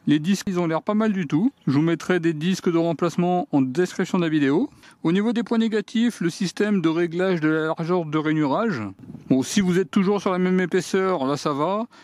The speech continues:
Par contre, si vous êtes amené à changer régulièrement, là ça peut être fastidieux. Après, je sais pas si sur les autres rainureuses, c'est exactement ce système. N'hésitez pas à me le dire dans le commentaire de la vidéo.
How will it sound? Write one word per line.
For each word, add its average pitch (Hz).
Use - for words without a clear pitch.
Par 135
contre, 202
si 208
vous 180
êtes 175
amené 185
à 185
changer 175
régulièrement, 190
là 170
ça 175
peut 180
être 165
fastidieux. 160
Après, 220
je 220
sais 190
pas 226
si 196
sur 190
les 175
autres 196
rainureuses, 185
c'est -
exactement 170
ce 180
système. 123
N'hésitez 156
pas 190
à -
me 185
le 175
dire 180
dans 185
le 170
commentaire 175
de 170
la 170
vidéo. 143